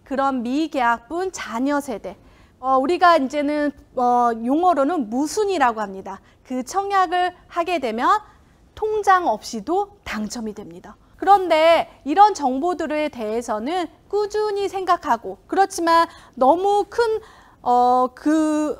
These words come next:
분양가라든지 그 지역들을 생각하면서 조금 좁혀가면서 그 지역과 아파트를 체크하셔야 됩니다.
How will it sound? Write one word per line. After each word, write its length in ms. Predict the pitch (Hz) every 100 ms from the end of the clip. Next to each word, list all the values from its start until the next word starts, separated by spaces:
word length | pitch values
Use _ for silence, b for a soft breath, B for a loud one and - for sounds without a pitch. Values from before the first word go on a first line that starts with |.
| - _ -
분양가라든지 1200 | 302 415 415 392 330 311 294 269 254 233 381 403
그 240 | - 359
지역들을 640 | 370 - 269 349 - 311 311
생각하면서 1000 | 359 415 415 403 277 247 240 359 359 294 B B -
조금 560 | 370 - - 403 403
좁혀가면서 1200 | - 247 - 392 392 311 226 226 233 233 370 392
그 280 | - 254 233
지역과 800 | - 247 247 240 _ 240 349 339
아파트를 640 | 196 202 285 269 233 220 294 b b b -
체크하셔야 720 | 440 - - 359 349 311 220
됩니다. 440 | - - - -